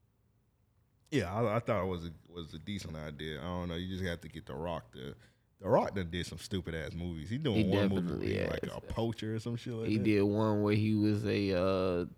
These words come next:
Speaker 2: uh, the Tooth Fairy.
Speaker 1: He did a movie where he was fighting a building.
Speaker 2: Yeah, that one I'll never watch it again.
Speaker 1: He did. Uh, didn't he do?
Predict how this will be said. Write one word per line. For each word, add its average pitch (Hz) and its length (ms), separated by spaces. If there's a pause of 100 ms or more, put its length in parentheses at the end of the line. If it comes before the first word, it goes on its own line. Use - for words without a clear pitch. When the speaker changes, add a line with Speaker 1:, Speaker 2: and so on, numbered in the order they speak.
(140)
Speaker 2:
uh, 69 140
the 98 140
Tooth 170 340
Fairy. 55 380 (340)
Speaker 1:
He 113 80
did 117 140
a 90 40
movie 101 400
where 92 200
he 92 200
was 78 200
fighting 104 420
a 76 60
building. 92 580 (640)
Speaker 2:
Yeah, - 320 (840)
that 87 280
one 78 180
I'll 50 220
never 64 460 (420)
watch - 320
it - 160
again. - 340
Speaker 1:
He 101 80
did. 92 320
Uh, 80 800
didn't 113 200
he 113 100
do? 107 580